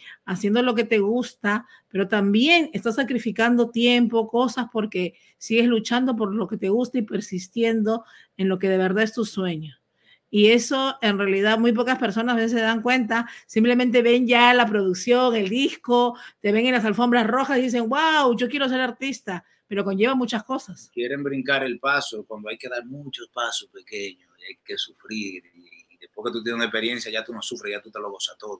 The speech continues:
Speaker 2: ¿tú entiendes? Cuando tú empiezas a gozártelo todo es cuando todo empieza a tomar su rumbo,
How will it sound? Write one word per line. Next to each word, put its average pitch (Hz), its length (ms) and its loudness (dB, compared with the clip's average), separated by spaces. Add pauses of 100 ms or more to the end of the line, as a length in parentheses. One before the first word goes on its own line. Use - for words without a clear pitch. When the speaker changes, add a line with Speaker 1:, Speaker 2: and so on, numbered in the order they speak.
(140)
Speaker 2:
¿tú 104 80 -20
entiendes? 107 340 -18 (140)
Cuando 101 180 -20
tú 110 100 -14
empiezas 123 240 -2
a - 20 0
gozártelo 117 440 -6
todo 120 260 -6
es 104 40 -14
cuando 107 240 -10
todo 117 220 -10
empieza 107 420 -8
a - 640 -20
tomar 98 280 -10
su 95 160 -10
rumbo, 98 360 -10